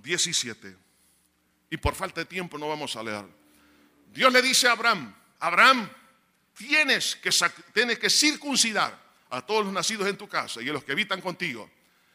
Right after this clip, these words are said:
porque va a ser la señal del pacto. O sea, la circuncisión física no es otra cosa que un tipo de una circuncisión espiritual. La circuncisión es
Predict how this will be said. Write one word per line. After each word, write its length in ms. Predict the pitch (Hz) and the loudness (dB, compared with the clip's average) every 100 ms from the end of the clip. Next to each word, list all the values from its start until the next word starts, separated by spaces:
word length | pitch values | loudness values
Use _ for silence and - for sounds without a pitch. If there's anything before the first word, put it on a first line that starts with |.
| _ | _
porque 260 | - 139 139 | -8 -6 -4
va 80 | 156 | -2
a 40 | |
ser 220 | 156 190 | 0 -2
la 200 | 170 160 | -2 -2
señal 800 | 147 - 190 165 214 190 123 104 | 0 0 -2 -4 -2 -2 -2 -6
del 180 | 117 120 | -4 -4
pacto. 720 | - - 104 - _ 104 92 - _ _ _ _ _ _ _ _ _ _ _ _ _ | -6 -8 -8 -8 _ -18 -18 -20 _ _ _ _ _ _ _ _ _ _ _ _ _
O 40 | |
sea, 160 | - 202 | 0 2
la 140 | 208 | 4
circuncisión 760 | 202 233 208 220 214 220 302 330 | 4 4 0 -2 2 4 4 2
física 800 | 285 240 202 - 131 165 208 - _ _ _ _ _ _ _ _ _ _ | 2 0 0 -2 0 0 -2 -10 _ _ _ _ _ _ _ _ _ _
no 100 | 220 | 0
es 100 | 247 | 0
otra 200 | 240 220 | 0 -2
cosa 280 | 254 226 226 | -2 -2 -2
que 80 | 226 | -4
un 200 | 233 202 | -4 -2
tipo 340 | 247 - 156 | -4 -2 -4
de 60 | 160 | -4
una 180 | 220 202 | -2 -2
circuncisión 720 | 196 175 - 147 143 170 196 | -2 -6 -10 -8 -6 -6 -6
espiritual. 600 | 160 143 135 127 131 98 _ _ _ _ _ _ | -6 -6 -6 -6 -8 -10 _ _ _ _ _ _
La 120 | 117 | -10
circuncisión 840 | 123 151 151 135 131 202 214 220 190 _ | -8 -8 -8 -8 -4 -2 -2 -4 -10 _
es 400 | 175 185 - - | -8 -4 -4 -6